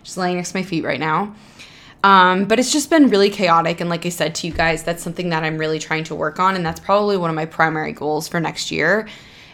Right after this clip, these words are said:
is to really just learn how to have a lot more patience and releasing that control that I really desire, but know I essentially don't have. But anyways,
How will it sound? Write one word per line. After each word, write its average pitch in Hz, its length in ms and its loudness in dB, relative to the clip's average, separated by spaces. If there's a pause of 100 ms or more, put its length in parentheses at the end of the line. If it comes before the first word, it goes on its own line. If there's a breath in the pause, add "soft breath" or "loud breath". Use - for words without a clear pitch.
is 190 140 -6
to 202 120 -4
really 185 260 2
just - 720 -4 (260)
learn 170 580 -2
how 208 220 -2
to 170 60 0
have 165 360 2
a 165 60 -6 (220)
lot 156 300 4
more 185 200 -2
patience 208 680 -2
and 175 420 0
releasing 175 440 -2
that 170 140 -4
control 175 460 -2
that 175 340 0 (880 loud breath)
I 190 80 6
really 190 280 6
desire, 170 460 4
but 170 160 -2
know 170 220 2
I 170 320 2
essentially 170 360 -6
don't 170 200 -2
have. 165 540 2 (840)
But 202 160 2
anyways, 180 580 0